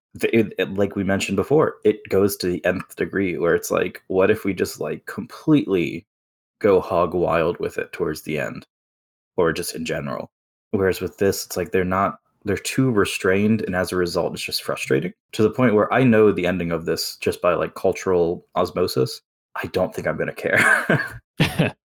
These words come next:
Speaker 2: Yeah, I feel like a lot of the, the, the strength of some of that stuff depends on the overall strength of the rest of the episode. So it's like, if some of the, the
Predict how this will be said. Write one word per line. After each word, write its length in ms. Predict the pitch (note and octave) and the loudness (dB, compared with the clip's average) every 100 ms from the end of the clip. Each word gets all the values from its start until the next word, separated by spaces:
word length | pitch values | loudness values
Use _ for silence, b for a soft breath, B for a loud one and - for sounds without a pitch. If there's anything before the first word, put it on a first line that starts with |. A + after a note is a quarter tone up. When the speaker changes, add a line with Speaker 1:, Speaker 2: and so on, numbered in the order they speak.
| - | -4
Speaker 2:
Yeah, 140 | A2+ | 0
I 40 | A#2 | 2
feel 120 | E3+ | 4
like 140 | F3+ | 4
a 60 | C#3+ | 4
lot 200 | B2 A#2+ | 2 2
of 80 | A#2 | 2
the, 320 | A2+ A2 G#2 | 2 0 -2
the, 220 | A2+ A#2 G#2 | -8 -10 -8
the 100 | - | -8
strength 800 | - - A2 G#2 G2+ - - _ _ - | -8 -4 -2 0 -2 -6 -18 _ _ -2
of 480 | G#2+ G#2 G#2 - - | 0 0 -4 -12 -8
some 200 | - G#2 | -4 -2
of 60 | |
that 160 | G2+ G2+ | -4 -6
stuff 280 | - G2 - | -4 -4 -2
depends 360 | G2+ - F#2+ | -4 -2 -2
on 80 | G2 | -2
the 140 | G2 G2 | -2 -4
overall 280 | G2 F#2+ | -4 -6
strength 400 | F#2+ - G2 F#2 | -6 -6 -6 -6
of 80 | G2+ | -8
the 80 | F#2+ | -8
rest 300 | G2 G2 - | -8 -8 -8
of 40 | |
the 120 | F#2+ F#2 | -10 -8
episode. 520 | G2+ C3+ D3+ D#3 D3+ _ _ _ _ _ | -6 -2 -2 -2 -4 _ _ _ _ _
So 100 | - | -6
it's 160 | F#2+ A2 | 0 2
like, 220 | G2+ G#2+ | 2 2
if 80 | G2+ | 2
some 180 | B2+ | 2
of 60 | A#2+ | 4
the, 340 | A2+ A2 G2+ A2 | 4 4 4 2
the 300 | G#2+ G#2 | 2 2